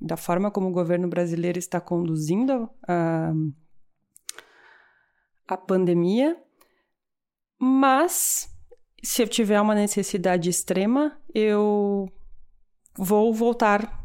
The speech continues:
pro meu país, onde está a minha família, onde eu tenho essa segurança.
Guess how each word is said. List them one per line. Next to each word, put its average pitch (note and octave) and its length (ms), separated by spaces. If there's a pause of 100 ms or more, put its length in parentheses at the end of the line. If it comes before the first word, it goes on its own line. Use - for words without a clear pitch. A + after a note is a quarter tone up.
(120)
pro G#3+ 120
meu G#3 180
país, G#3+ 480
onde F3+ 220
está E3+ 460
a E3+ 40
minha E3+ 200
família, A3+ 920
onde F#3 240
eu F#3 80
tenho F3+ 340
essa F3+ 220
segurança. F#3+ 680